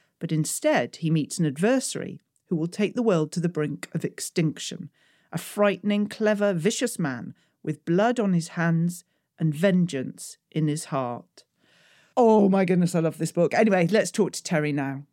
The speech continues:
It is my absolute pleasure to welcome to the podcast today Terry Hayes to talk to us about his latest remarkable book that I just finished yesterday, The Year of the Locust. Terry, welcome.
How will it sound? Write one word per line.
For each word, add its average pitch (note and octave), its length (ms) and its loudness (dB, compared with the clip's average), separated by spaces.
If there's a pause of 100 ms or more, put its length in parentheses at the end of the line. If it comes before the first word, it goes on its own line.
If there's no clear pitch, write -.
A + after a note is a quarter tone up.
It D#4 160 -2
is D#4+ 180 -2
my D#4 340 0
absolute D#4 800 0
pleasure E3+ 360 2
to G3 140 -6
welcome A3 360 2
to A#3 60 -6
the - 60 -20
podcast F3+ 580 0
today F3+ 400 2
Terry A#3 380 0
Hayes F3 460 0
to A3 140 -8
talk - 260 -2
to A3 100 -2
us G#3 120 0
about G3+ 300 0
his G#3+ 180 -4
latest G#3+ 560 0 (200)
remarkable B3 1120 4
book F3 340 0
that F#3 120 0
I G3 120 4
just A#3 380 -2
finished G#3 360 0
yesterday, F3 680 0 (300)
The G3+ 100 2
Year C#4 320 4
of A3+ 120 0
the G3+ 80 2
Locust. G3+ 640 0 (180)
Terry, B3 280 2
welcome. F3 640 2